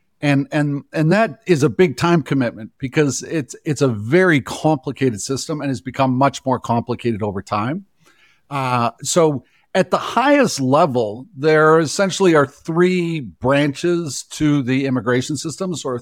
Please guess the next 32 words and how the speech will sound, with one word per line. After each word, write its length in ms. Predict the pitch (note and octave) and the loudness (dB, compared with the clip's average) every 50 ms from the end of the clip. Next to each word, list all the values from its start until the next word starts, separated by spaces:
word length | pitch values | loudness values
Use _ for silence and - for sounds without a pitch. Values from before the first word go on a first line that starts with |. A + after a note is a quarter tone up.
| _ _ | _ _
three 320 | _ - F3+ E3+ F3 F3+ F3+ | _ -8 -4 -2 -2 -2 -2
broad 460 | C#3 B2+ C3+ C#3+ C#3+ C#3+ C#3 B2 - | -2 0 2 4 4 4 2 0 -4
pathways 800 | - - B2+ B2+ C3+ C3 - - E3+ F3+ F3+ F#3 F3+ C3+ - | -4 -2 0 0 0 -2 -4 -6 -4 -4 -4 -4 -6 -8 -8
that, 200 | - C3 A#2+ G#2+ _ _ _ | -6 -6 -6 -6 _ _ _
that 180 | - B2+ B2+ B2 | -6 -4 -4 -2
migrants 460 | C3 B2+ B2+ C3 A#2 C3 C3 A#2 - - C3+ | 0 0 0 0 0 -2 -2 -4 -4 -6 -4
enter 220 | B2+ A#2 A#2+ B2 | -4 -4 -4 -4
Canada 340 | G#2 - B2+ B2+ B2+ B2+ B2+ | -4 -2 -2 0 0 0 0
as 160 | A#2+ G#2 - | -2 -2 -4
new 100 | C3+ B2 | -4 -6
permanent 440 | - - B2+ B2+ B2+ B2+ B2 B2 G#2 | -4 -2 0 0 0 0 -2 -2 -2
residents. 500 | A2+ A#2 A#2 A#2+ C3 D#3+ G3+ A3 - - _ _ _ _ _ _ _ _ _ _ _ | -2 -2 -2 -2 -4 -4 -6 -8 -12 -20 _ _ _ _ _ _ _ _ _ _ _
They 220 | - D#3+ F3 F3+ | 2 4 6 6
are 500 | F3 D#3 D3+ D3+ D3 C#3+ D3 D3 D3 A#2+ - _ _ _ _ _ _ | 6 6 6 4 2 2 2 0 -2 -4 -6 _ _ _ _ _ _
a 60 | - | -2
huma-, 480 | D3 C3 C3+ D#3+ D3+ D3+ C#3+ C#3 C#3+ - | 0 2 2 2 4 4 2 2 0 -2
humanitarian 840 | F#3 D3 D#3 D#3 D3 C#3+ C#3+ C#3 C3+ B2+ - C#3+ C3+ D#3+ F3+ E3+ | 0 0 2 2 2 2 2 0 0 -2 -2 -2 -2 -2 -2 -4
program. 400 | C#3 - F3+ G3+ G3+ A#3 D4 D#4 | -4 -4 -4 -4 -2 -4 -4 -6
So 140 | G3+ - E3 | -8 -10 -8
these 180 | D3+ D3 C#3 B2 | -6 -4 0 0
are 60 | C#3+ | 2
mostly 420 | C#3+ C#3 C#3+ C3+ - - C#3 C3+ | 2 2 2 0 -2 -4 -6 -4
refugees, 920 | B2 A2+ A2 B2 C3 B2+ - - C3 G#2+ - A#2 C3+ D#3 - A#3+ F#3+ - - | -4 -2 0 2 0 0 0 -2 -4 -4 -4 -6 -6 -4 -6 -8 -10 -8 -4
where 120 | D#3 C3 | -2 -2
the 140 | B2+ B2+ B2+ | 0 2 2
objective 540 | C3 G#2+ - C#3 C#3 C3+ - - C3 G2+ F2+ | 0 2 2 2 0 0 0 -4 -4 -2 -2
there 240 | A2+ B2+ D3 F3 E3+ | -2 -2 -2 -4 -6
is, 120 | C#3+ G2+ | -6 -8
of 140 | A2+ G2+ - | -10 -10 -10
course, 380 | - - C#3 B2+ B2 A#2 - | -4 0 2 2 2 2 -2
to 180 | - - B2 A2+ | -4 -4 -4 -2
meet, 340 | G#2+ G#2+ A#2 A#2 B2 C#3 | -2 -2 -2 -2 -2 -4